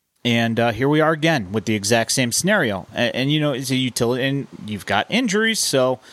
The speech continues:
you have to fill it somehow. And, uh, you know, when they were trying to, uh, I mean, I guess they're still trying to, but,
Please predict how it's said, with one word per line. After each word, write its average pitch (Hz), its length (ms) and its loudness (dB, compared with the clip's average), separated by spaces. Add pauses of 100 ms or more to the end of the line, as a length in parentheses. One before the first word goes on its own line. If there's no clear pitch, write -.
(400)
you 110 140 2
have 135 240 0
to 143 80 0
fill 156 240 0
it - 100 -4
somehow. 135 560 0 (360)
And, 117 460 2
uh, 113 280 4 (280)
you 110 80 0
know, 117 80 2
when 113 140 0
they 110 80 -2
were 104 80 -4
trying 151 400 0
to, 120 500 0
uh, 101 440 0 (600)
I 117 100 2
mean, 113 140 2
I 107 100 0
guess 120 260 0
they're 107 100 -2
still 107 240 0
trying 135 340 0
to, 107 220 0
but, 101 240 0